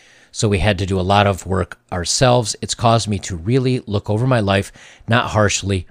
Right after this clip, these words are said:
but truthfully." Okay. First thing, let's talk about two things here in this. Number one, um, the alcohol, if you are not to the point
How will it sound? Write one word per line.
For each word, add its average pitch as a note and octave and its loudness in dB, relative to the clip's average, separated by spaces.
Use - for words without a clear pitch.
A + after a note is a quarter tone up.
but G#2+ -2
truthfully." E2+ -6
Okay. G#2+ 2
First - 0
thing, C3+ 0
let's C3 0
talk B2 2
about A#2 2
two E3+ 4
things C#3+ 0
here A#2+ 2
in A#2 2
this. A2 0
Number F#2+ 0
one, A2 2
um, F#2 0
the F#2 -6
alcohol, A#2+ 4
if G#2 -4
you C3+ 2
are D3 4
not G#2+ 0
to - -4
the D#3+ -4
point G#2 2